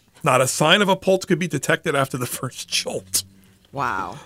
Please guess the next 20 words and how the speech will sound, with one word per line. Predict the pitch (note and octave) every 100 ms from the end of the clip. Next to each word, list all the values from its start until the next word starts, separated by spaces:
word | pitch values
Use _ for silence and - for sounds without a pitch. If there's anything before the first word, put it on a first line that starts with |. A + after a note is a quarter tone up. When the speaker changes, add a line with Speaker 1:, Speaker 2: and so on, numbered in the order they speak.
| - _
Speaker 1:
So | - -
Speaker 2:
And | B3+
this | F#4
is | D#4+
a | G3
young, | F3 G3 G3
healthy | F#3 G#3 F#3 - D#3
guy, | F#3 G3 D3 C3
so | A#2+ B2+
Speaker 1:
Yeah. | D#3+ B3
Speaker 2:
this | - G3+ G3
speaks | - - - - A3+ G#3 - -
to | F#3 E3+ D#3+
the, | D3 D3 C3 A#2 A#2 _ _ _ _
the | D3+ B2+
brutality | A#2+ E3 E3 D#3 E3+ F3+ F3+ D#3 C3
of | B2+ B2
the | C#3
electric | C3+ D#3 - D3 -
chair. | - G#2 D#2 C#3+